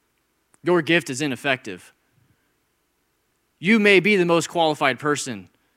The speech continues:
ability-wise, but without love, it's meaningless.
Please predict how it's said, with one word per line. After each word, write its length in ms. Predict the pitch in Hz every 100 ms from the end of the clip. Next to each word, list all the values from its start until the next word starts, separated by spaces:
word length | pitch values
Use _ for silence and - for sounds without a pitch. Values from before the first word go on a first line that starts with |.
| _ _ 147
ability-wise, 880 | 139 165 151 135 117 101 95 - - _ _ _ _ _
but 80 | 151
without 340 | 156 170 156
love, 480 | 147 131 107 98 - _ _ _ _ _ _ _
it's 140 | 127 -
meaningless. 640 | 143 123 107 92 - -